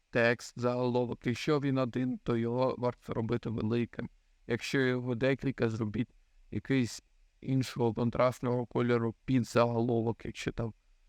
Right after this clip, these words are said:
е, застосовуйте правильно візуальні ефекти, такі як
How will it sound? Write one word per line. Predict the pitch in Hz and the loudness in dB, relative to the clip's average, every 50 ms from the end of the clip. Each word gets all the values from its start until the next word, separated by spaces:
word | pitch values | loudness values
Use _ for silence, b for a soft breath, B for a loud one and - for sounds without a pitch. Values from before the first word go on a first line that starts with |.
| _ _ _ _ _ _ - | _ _ _ _ _ _ -14
е, | - - - - - - - 113 113 107 104 101 - - _ _ _ _ _ - | -10 -8 -6 -2 0 0 0 0 0 -2 -6 -8 -12 -18 _ _ _ _ _ -12
застосовуйте | - - 127 120 127 120 - - 147 135 - - 156 160 160 151 - - 135 | -8 -6 -4 -4 -4 -6 -4 -4 -6 -2 0 0 0 2 0 0 0 -2 -4
правильно | 110 - 131 131 135 135 131 127 123 113 | -2 0 2 2 2 2 2 0 -2 -2
візуальні | 107 120 110 107 123 127 127 131 131 131 131 127 127 123 117 - _ _ _ _ _ _ - | -4 -4 -4 -2 -2 0 0 0 0 0 -2 -2 0 -2 -2 -4 _ _ _ _ _ _ -4
ефекти, | - 120 110 - - - 135 131 135 131 - - - 127 120 | -4 -4 -4 -4 0 2 4 4 4 2 -2 -2 0 0 0
такі | - - - - - - 123 120 | 0 -2 -6 -8 -4 0 0 2
як | 117 117 113 - - | 4 2 2 0 -6